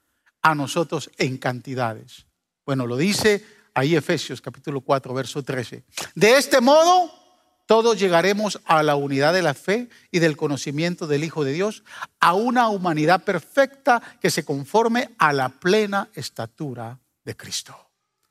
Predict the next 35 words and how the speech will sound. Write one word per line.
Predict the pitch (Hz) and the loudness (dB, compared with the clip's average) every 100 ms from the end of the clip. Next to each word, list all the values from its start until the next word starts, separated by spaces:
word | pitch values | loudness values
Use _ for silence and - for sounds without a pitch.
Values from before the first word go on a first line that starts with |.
| _ _ - | _ _ 2
"A | 180 | 4
la | 170 | 4
estatura | 156 - 143 247 240 208 | 2 0 -2 0 2 2
del | 151 | 0
varón | 135 147 175 | -2 -4 -4
perfecto", | 170 139 - 190 _ 120 | -6 -6 -6 -10 _ -10
dice | 135 - | -8 -6
la | 127 | -6
versión | 117 - 131 123 | -8 -12 -12 -12
Reina | 120 139 123 110 | -6 -4 -4 -8
Valera. | 107 120 120 110 _ _ | -12 -14 -16 -18 _ _
O | - - | -20 -8
sea, | - 190 196 - - - _ - | 2 4 4 -2 -18 -20 _ 4
la | 202 233 | 6 6
razón | 247 320 349 | 4 2 2
por | 370 349 | 4 4
la | 294 | 4
cual | 311 320 | 4 4
el | 262 | 2
Señor | - 254 226 269 277 214 160 | 0 0 2 4 4 2 -2
quiere | - 220 214 | -2 2 4
darnos | 220 220 214 - | 4 0 -6 -8
una | 190 180 | -6 -4
medida | 147 170 190 143 151 - _ _ _ - - | -4 -4 -4 -4 -6 -8 _ _ _ -8 -2
es | 180 | 2
para | 262 214 | 4 4
que | 202 202 | 2 0
todos | 247 262 247 | 2 2 2
lleguemos | 208 202 240 202 170 - | 0 2 0 -2 -8 -4
a | - 180 | 2 2
la | 175 170 | 2 2
medida | 175 170 269 185 139 | 0 0 0 0 -2
de | 143 | -2
la | 143 | -4
estatura, | - 135 - 196 120 117 | -4 -6 -6 -10 -12 -16